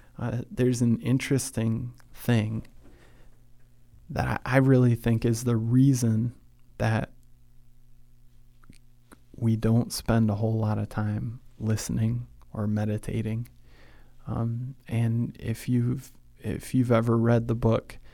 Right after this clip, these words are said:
Celebration of Discipline, uh, by Richard Foster, it's something that I'm guessing most of us that have been around the church for a while are at least familiar with.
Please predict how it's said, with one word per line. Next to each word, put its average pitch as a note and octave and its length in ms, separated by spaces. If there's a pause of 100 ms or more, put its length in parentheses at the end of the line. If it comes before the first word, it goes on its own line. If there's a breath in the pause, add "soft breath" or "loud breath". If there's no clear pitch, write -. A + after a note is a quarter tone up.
(300 soft breath)
Celebration A#2 800
of A2 160
Discipline, - 560 (540)
uh, A2+ 160
by G#2+ 220
Richard A#2 480
Foster, G#2+ 560
it's B2+ 160
something C3 400
that B2+ 240 (800 loud breath)
I'm B2+ 140
guessing B2+ 500
most B2 340
of B2+ 120
us A#2 360 (180)
that G#2+ 200
have A2+ 140
been C3+ 160
around A#2+ 300
the A#2 80
church A#2+ 320
for A#2 180
a A#2+ 60
while A#2 300
are A2+ 140
at - 140
least C3+ 220
familiar C3 580
with. A2+ 440